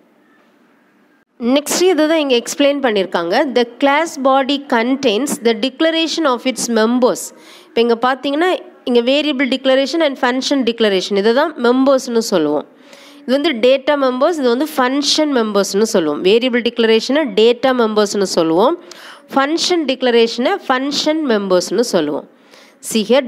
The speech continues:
data member and member functions. The class body has three access specifiers. இந்த ஆக்சஸ் ஸ்பெசிஃபையர்ஸ் தான் விசிபிலிட்டி லேபிள்ஸ்னு சொல்லுவோம். இங்க த்ரீ டிஃப்ரெண்ட் விசிபிலிட்டி லேபிள்ஸ் இருக்கு. பிரைவேட், பப்ளிக்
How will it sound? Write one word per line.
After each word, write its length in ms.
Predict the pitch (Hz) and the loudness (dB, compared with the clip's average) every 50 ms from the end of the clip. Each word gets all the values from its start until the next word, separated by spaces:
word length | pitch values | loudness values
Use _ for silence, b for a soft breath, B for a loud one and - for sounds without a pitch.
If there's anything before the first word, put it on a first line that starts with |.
| 202 233 | 2 2
data 300 | 240 262 254 254 285 277 269 | 2 2 2 0 0 0 2
member 260 | 262 254 262 262 330 349 - - 226 | 2 0 2 2 0 0 0 -2 -4
and 140 | 254 330 359 330 262 | -4 -2 -2 0 0
member 280 | 240 233 233 226 233 226 220 - | 0 0 2 2 0 0 0 -2
functions. 460 | 202 170 156 151 - - 151 139 - - - - - _ _ _ _ _ B B B B B B B B B B 220 | -2 -2 -2 -2 -4 -4 -4 -4 -6 -8 -10 -12 -14 _ _ _ _ _ B B B B B B B B B B 0
The 80 | 254 247 247 - | 0 0 0 0
class 280 | 277 285 294 320 349 330 339 320 349 | 0 2 2 2 0 -2 -2 0 0
body 280 | 330 320 320 277 349 339 285 | 0 0 0 -2 -2 0 0
has 120 | 247 262 277 277 - - | 0 0 -2 -4 -6 -4
three 220 | 311 311 330 349 359 349 311 302 | 0 2 2 4 4 4 4 2
access 300 | 294 294 - - 302 269 - - | 0 -2 -2 -4 -4 -2 -2 -2
specifiers. 540 | 247 220 - - 214 - 208 180 156 151 - - | -2 -2 0 -2 -4 -2 0 -2 -2 -2 -4 -4
இந்த 120 | 214 214 214 233 | -2 -2 0 0
ஆக்சஸ் 320 | 269 262 - - 330 311 - | -2 -4 -4 -4 -4 -2 0
ஸ்பெசிஃபையர்ஸ் 540 | - 240 233 233 247 226 240 226 214 208 214 240 | -2 -2 -2 -2 -2 0 0 0 0 0 0 0
தான் 100 | 269 285 240 | 0 0 0
விசிபிலிட்டி 560 | 240 226 220 277 262 269 285 294 285 285 285 269 254 226 | 0 0 0 0 0 2 0 0 0 -2 0 0 2 2
லேபிள்ஸ்னு 540 | 220 214 196 190 190 180 - - 190 220 220 - | 2 2 2 0 0 0 0 -2 0 0 0 0
சொல்லுவோம். 280 | 185 160 147 147 - - - - _ B B B B B B B B B B B B B B _ - 262 | 0 0 0 -2 -4 -6 -12 -20 _ B B B B B B B B B B B B B B _ -6 -2
இங்க 120 | 262 269 262 262 - | 0 0 0 0 0
த்ரீ 140 | 294 320 330 349 262 233 | 0 2 2 0 0 -2
டிஃப்ரெண்ட் 360 | 277 277 - 269 269 277 269 240 226 | -4 -4 -2 0 0 0 0 -2 -2
விசிபிலிட்டி 480 | 202 196 233 233 240 233 233 254 233 220 | -2 0 0 0 0 0 0 0 0 2
லேபிள்ஸ் 340 | 196 185 180 185 180 175 - 180 | 0 0 2 0 -2 -2 -2 -4
இருக்கு. 220 | 165 160 - 240 277 269 277 - | -4 -2 -2 -2 -2 -2 -2 -2
பிரைவேட், 440 | 208 202 208 208 220 269 311 349 - - - - _ _ _ - 214 | -2 0 0 -2 -2 -2 -2 -2 -4 -10 -20 -20 _ _ _ -2 -2
பப்ளிக் 480 | 208 208 - - 247 285 330 330 - | -2 -2 -4 -6 -4 -4 -4 -4 -4